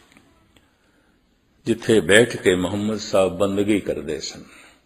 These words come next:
ਅੱਲਾਹੂ ਦਾ ਜਪ ਕਰਦੇ ਸਨ। ਪਹਾੜ ਹੈ।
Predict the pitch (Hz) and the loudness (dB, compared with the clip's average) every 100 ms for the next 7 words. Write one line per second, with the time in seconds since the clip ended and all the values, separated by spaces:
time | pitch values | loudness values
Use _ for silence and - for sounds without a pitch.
0 | _ _ _ _ _ 101 98 101 98 90 | _ _ _ _ _ -6 -2 2 2 2
1 | 90 87 - 85 101 120 104 85 76 - | -2 0 0 2 2 2 -2 -2 -4 -8
2 | - - - - _ _ _ _ _ _ | -10 -16 -20 -20 _ _ _ _ _ _
3 | _ _ - 92 95 107 92 - - | _ _ -2 0 2 -2 -4 -8 -14